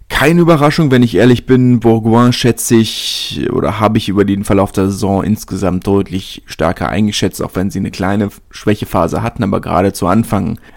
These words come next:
ähm, war das schon, sah das schon sehr zweitklassig aus, ne? Also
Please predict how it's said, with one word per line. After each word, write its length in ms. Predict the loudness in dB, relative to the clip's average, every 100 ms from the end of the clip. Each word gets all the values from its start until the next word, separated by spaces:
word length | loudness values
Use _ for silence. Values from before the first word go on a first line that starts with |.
| -8
ähm, 520 | -6 -4 -4 -6 -10 -12
war 480 | -12 -4 2 4 2
das 160 | 0
schon, 540 | -4 -2 0 -2 -4 -2
sah 180 | -2
das 100 | -2
schon 160 | -2 0
sehr 180 | 0 -2
zweitklassig 800 | 0 0 0 -4 -8 -8 -10 -10
aus, 300 | -10 -10 -6
ne? 240 | -4 -2
Also 500 | -2 -2 -2 -2